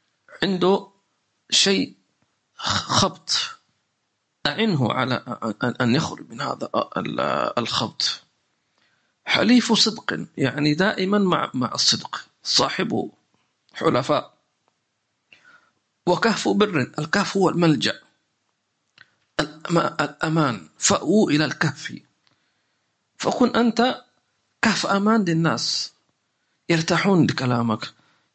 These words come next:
يرتاحون. "بشروا ولا تنفروا"، يقول النبي صلى الله عليه وسلم، "ويسروا ولا تعسروا". ما قال هكذا النبي صلى الله عليه وسلم؟ خليك أنت من هذا النوع في الزمن هذا.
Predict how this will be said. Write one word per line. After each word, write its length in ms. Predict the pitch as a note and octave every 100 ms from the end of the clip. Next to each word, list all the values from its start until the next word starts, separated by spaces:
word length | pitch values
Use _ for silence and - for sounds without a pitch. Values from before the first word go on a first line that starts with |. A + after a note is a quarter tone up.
| -
يرتاحون. 580 | D3 C#3 G2+ - D3+ C#3
"بشروا 520 | D#3 - F#3+ F3+ D#3
ولا 160 | D3+ F3+
تنفروا"، 580 | F3 F3+ F#3 F3+ D#3 D#3
يقول 200 | D3+ D3+
النبي 140 | D3+
صلى 180 | - -
الله 120 | -
عليه 100 | D3
وسلم، 100 | - -
"ويسروا 640 | A#2 D#3 F#3 - D#3+ D#3+
ولا 160 | D#3+ D#3+
تعسروا". 600 | E3 C#3+ - - D#3+ - _ _ _ _ _ _ _ -
ما 120 | A#2+
قال 200 | A#2 D3+
هكذا 260 | D#3+ D3+ E3+
النبي 220 | F3+ F3
صلى 160 | -
الله 140 | D#3 D#3+
عليه 100 | -
وسلم؟ 120 | - -
خليك 340 | - D#4 C#4+
أنت 200 | C4+ B3
من 80 | G#3+
هذا 160 | B3
النوع 220 | A3+ G#3 - _ _ _ - - - _ _
في 120 | -
الزمن 360 | G3+ F#3+ G3 E3+
هذا. 320 | E3 C#3+ -